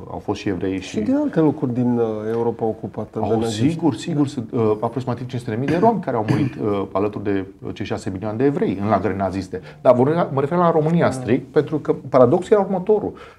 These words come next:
Speaker 1: Uh, foarte mulți soldați romi luptau pe front pentru România. Și făceau scrisori către, uh, mareșalul Antonescu, către, uh, șefii lor, uh, direcți din armată:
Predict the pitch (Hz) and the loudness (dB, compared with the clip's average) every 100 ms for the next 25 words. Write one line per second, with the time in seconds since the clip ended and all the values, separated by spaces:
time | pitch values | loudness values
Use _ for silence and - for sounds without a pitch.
0 | - 117 110 104 180 180 170 175 160 127 | -2 2 2 2 0 2 0 4 4 6
1 | 139 - 104 117 170 - 131 - 175 170 | 4 2 0 0 -2 -4 -2 2 2 4
2 | 123 95 107 123 - 170 196 214 196 202 | 0 0 -2 -2 -4 -2 0 0 -2 -2
3 | 226 90 - _ _ _ _ _ _ _ | -2 -4 -10 _ _ _ _ _ _ _
4 | - - - 143 131 156 190 - 165 - | -20 -20 -4 0 2 2 0 -2 -2 0
5 | 208 - 170 156 135 - 120 110 110 110 | 0 2 0 2 0 6 8 8 6 -2
6 | 117 117 110 104 151 135 113 - 90 110 | -6 -2 -2 0 2 4 4 2 -4 -4
7 | 151 - 92 - 156 139 - - 113 104 | -4 -8 0 4 4 4 2 6 6 6
8 | - 139 113 104 110 98 92 95 104 90 | 2 0 2 4 4 4 -2 -2 -4 -6
9 | 92 87 87 117 202 | -8 -4 -4 0 0